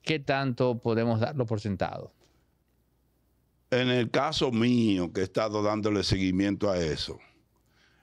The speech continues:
Speaker 2: eso, yo, yo le diría, sopita el contenido, porque no hay evidencia de eso.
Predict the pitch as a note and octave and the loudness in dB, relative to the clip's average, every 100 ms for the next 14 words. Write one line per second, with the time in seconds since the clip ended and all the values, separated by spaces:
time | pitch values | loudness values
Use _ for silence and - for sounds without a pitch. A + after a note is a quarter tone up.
0 | _ F2+ G2+ A#2 - A2 A2 G2 - - | _ -2 0 0 0 0 2 0 -4 -20
1 | _ F#2 F2+ A#2+ D#3 - F2 D#3+ D3 C3 | _ -4 0 0 0 0 0 0 0 0
2 | C3 D3+ D3+ G#2+ - - - C3 G#2 E3+ | 0 2 2 0 -4 -2 0 -2 -2 -2
3 | D3 A2+ A2+ G2 G#2 F2+ F2 D#2 A#1 - | -2 -2 -4 -2 -2 -2 -2 -4 -8 -14
4 | - - _ _ _ _ A#2+ A2+ B2 C3+ | -18 -20 _ _ _ _ -4 -2 0 2
5 | D3+ D3+ C#3 C#3 D3+ B2 G#2+ G#2+ A#2+ A#2+ | 2 2 2 2 2 0 0 2 0 0
6 | - - | -2 -8